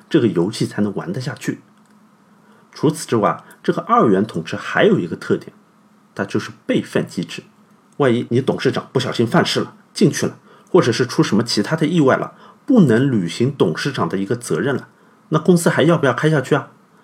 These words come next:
我比方说，上市集团公司，它每个月都要向证交所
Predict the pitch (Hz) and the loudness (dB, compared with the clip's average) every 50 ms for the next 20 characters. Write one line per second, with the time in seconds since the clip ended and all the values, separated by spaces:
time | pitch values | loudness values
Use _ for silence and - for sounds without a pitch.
0 | _ _ _ _ - 120 120 123 - 123 117 110 131 117 - - - - _ - | _ _ _ _ -6 -2 0 2 2 2 2 2 0 -2 -2 -6 -18 -20 _ -12
1 | - - - 214 165 131 - 113 - - 98 110 - 98 101 - 120 117 117 - | -6 0 0 2 2 2 0 -4 -2 -2 -2 -2 -2 -4 -4 -2 -2 -4 -4 -4
2 | - - - - - - _ - - 160 165 151 135 107 - - - 135 160 175 | -8 -10 -10 -12 -20 -20 _ -4 0 2 2 4 4 2 2 0 2 4 4 4
3 | 127 - 131 123 117 113 - 113 101 - - 131 107 95 117 127 - - - | 4 4 2 0 0 0 0 -2 -2 0 0 0 2 2 0 -2 -2 -4 -6